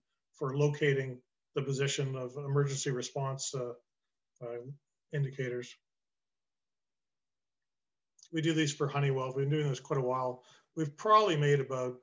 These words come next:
oh, probably about a hundred or so of these at least. Also mentioned wind blades. Um, the wind blade that you're seeing on the truck is about a thirty foot long, uh, wind turbine blade.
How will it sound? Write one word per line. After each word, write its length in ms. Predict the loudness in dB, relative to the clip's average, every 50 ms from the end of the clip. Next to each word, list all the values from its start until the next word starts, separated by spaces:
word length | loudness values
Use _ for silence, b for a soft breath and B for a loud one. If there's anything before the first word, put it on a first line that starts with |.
| _ _ _ _ _ -8
oh, 280 | -6 -6 -6 -6 -8 _
probably 200 | -2 -2 -2 0
about 160 | -2 -6 -6
a 20 |
hundred 280 | -4 -2 0 0 0 -2
or 60 | -4
so 240 | -6 -4 -6 -4 -6
of 80 | -4
these 260 | -6 -6 -8 -8 -10 -14 _ _ _ _ _
at 80 | -10 -6
least. 480 | -6 -6 -6 -4 -6 -6 -8 -10 -16 _ _ _ _ _ _ _ -20 _ -20 _ _ _ _ _ _ _ _ _ _ _ _ _ _ _ _ _ _ _ _ _ _ _ _ _ _ _ _ _ _ _ _ _ _ _ _ _ _ _ -4
Also 200 | -4 -2 0 2
mentioned 320 | 2 2 4 4 2 4
wind 220 | 4 4 4 4
blades. 600 | 4 6 8 10 10 8 8 6 -2 -2 -4 -6 -6 -2
Um, 720 | 0 2 2 4 4 4 4 4 4 6 4 4 2 0 -4 -6
the 320 | -2 0 0 0 0 -2 -4 -6 -10 _ _ _ _ _ _ _
wind 240 | 0 0 0 0
blade 240 | 2 4 4 4 4
that 60 | 4
you're 120 | 4 4 4
seeing 380 | 4 4 4 4 4 4 4
on 160 | 4 4 4 4
the 60 | 2
truck 420 | 0 0 2 4 4 4 2 0
is 120 | -2 -2 2
about 180 | 2 2 4
a 100 | 2 0
thirty 380 | -2 -4 0 2 2 4 2 0
foot 280 | 0 0 -2 -2 0
long, 520 | 0 0 2 2 2 2 2 2 2 2 2
uh, 160 | 2 0 0
wind 340 | 0 0 0 0 -2 -4 -6 _ _ _
turbine 420 | -2 -2 0 0 2 2 2 2 2
blade. 440 | 2 4 6 6 6 4 0 -2